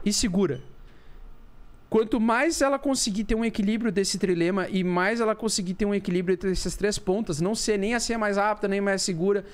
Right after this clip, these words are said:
e nem a mais descentralizada, mas ela conseguir entregar um, o híbrido disso tudo,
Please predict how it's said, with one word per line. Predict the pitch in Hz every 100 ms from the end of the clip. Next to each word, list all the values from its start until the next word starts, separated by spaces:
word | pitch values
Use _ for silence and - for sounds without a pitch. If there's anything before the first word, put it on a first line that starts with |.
| - -
e | - 180
nem | 185
a | 202
mais | 196 190
descentralizada, | 190 202 180 175 165 165 185 180
mas | 175
ela | 185 190
conseguir | 208 202 196
entregar | 196 202 180
um, | 190 190
o | 202
híbrido | 254 202 170
disso | 165 170 -
tudo, | - 262 180